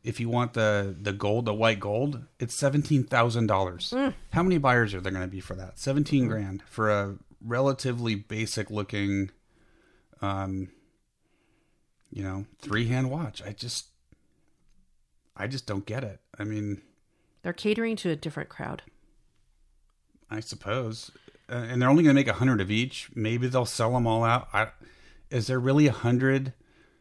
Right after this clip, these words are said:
Speaker 1: How many are there? There's three. I think there's three different. So are there really three hundred buyers out there willing to spend a minimum of seventy-five or seventy-four hundred dollars on a quartz watch? Maybe there are.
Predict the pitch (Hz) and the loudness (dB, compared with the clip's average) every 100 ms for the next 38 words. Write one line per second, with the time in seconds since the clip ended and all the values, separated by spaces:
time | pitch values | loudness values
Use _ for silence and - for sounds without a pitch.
0 | _ _ _ _ _ _ _ _ - 131 | _ _ _ _ _ _ _ _ -8 0
1 | 165 123 113 98 101 98 - 131 135 120 | 2 2 0 -2 -6 -8 -6 -2 0 -2
2 | 143 143 123 - 113 110 107 98 123 123 | -6 -4 -6 -4 -4 -4 -4 -4 0 0
3 | 131 135 143 135 - 117 123 110 113 120 | 0 2 2 2 0 -4 -2 0 2 0
4 | 127 120 _ _ _ _ - 110 110 117 | -2 -6 _ _ _ _ -4 0 2 2
5 | 117 117 117 107 104 110 107 101 - 104 | 2 0 0 0 0 0 0 -2 -4 -2
6 | 101 101 101 110 101 92 104 101 101 101 | 0 0 0 0 -2 -4 -4 -4 -4 -4
7 | 95 98 92 104 101 95 98 107 98 95 | -6 -8 -8 -6 -6 -6 -6 -4 -4 -2
8 | 101 107 95 90 104 98 95 107 - - | -2 -4 -6 -6 -6 -6 -4 -4 -6 -18
9 | - _ _ _ - 98 143 120 92 95 | -20 _ _ _ -6 -2 2 2 2 2
10 | 117 | 0